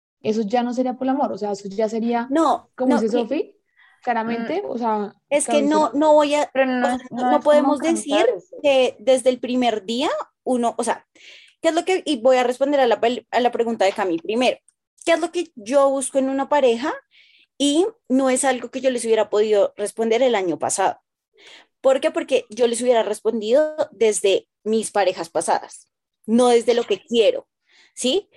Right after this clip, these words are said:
Speaker 2: Es como lo que no quiero que me pasó, podría decírselos, ¿sí? Como quiero fidelidad, quiero comunicación, ¿sí? Pero ahorita que realmente, eh,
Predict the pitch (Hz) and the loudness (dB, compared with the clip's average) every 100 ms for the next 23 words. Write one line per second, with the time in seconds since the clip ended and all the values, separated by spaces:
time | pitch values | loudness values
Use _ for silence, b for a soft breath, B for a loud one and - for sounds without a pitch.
0 | b 233 - 226 240 - _ 247 262 262 | b -6 -2 0 0 -2 _ 2 2 2
1 | 269 254 240 302 339 - 381 370 466 - | 2 2 4 2 2 2 4 4 2 2
2 | 311 440 - - 254 605 807 _ _ _ | 2 2 0 0 2 2 0 _ _ _
3 | _ _ _ _ _ - 254 269 247 254 | _ _ _ _ _ -6 2 4 4 2
4 | 277 330 359 - 208 - 269 - - - | 2 0 -2 -2 -2 0 -2 -2 -4 -8
5 | - _ - 254 220 220 175 B B B | -20 _ -6 -2 -2 0 -2 B B B
6 | _ 269 277 294 311 320 277 202 165 175 | _ 0 2 4 2 2 0 0 2 2
7 | 123 - _ _ - 240 269 320 269 220 | 2 -2 _ _ 0 2 2 0 0 0
8 | 196 110 - 226 - _ _ - 226 339 | -4 -6 -4 -4 -6 _ _ -6 -4 -4
9 | B B B B _ - 349 339 330 320 | B B B B _ -2 2 2 2 0
10 | 320 311 320 - _ 302 277 262 240 220 | 0 0 0 -4 _ -2 2 2 0 -2
11 | 240 214 226 - - 240 240 220 196 - | 0 2 2 -2 -2 2 2 2 2 -2